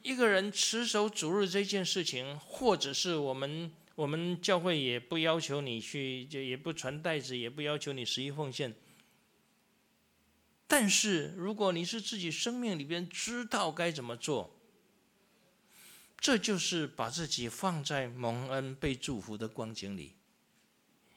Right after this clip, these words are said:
也就是生命里边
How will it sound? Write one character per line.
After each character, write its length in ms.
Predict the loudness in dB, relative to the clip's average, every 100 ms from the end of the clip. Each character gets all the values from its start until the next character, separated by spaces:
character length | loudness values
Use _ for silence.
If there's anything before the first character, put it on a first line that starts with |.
| _ 0
也 220 | 2 4
就 200 | 2 0
是 360 | -2 -4 -4 -10 _ _ _ -10
生 260 | -4 0
命 220 | 0 -2
里 80 | -4
边 340 | -4 -6 -6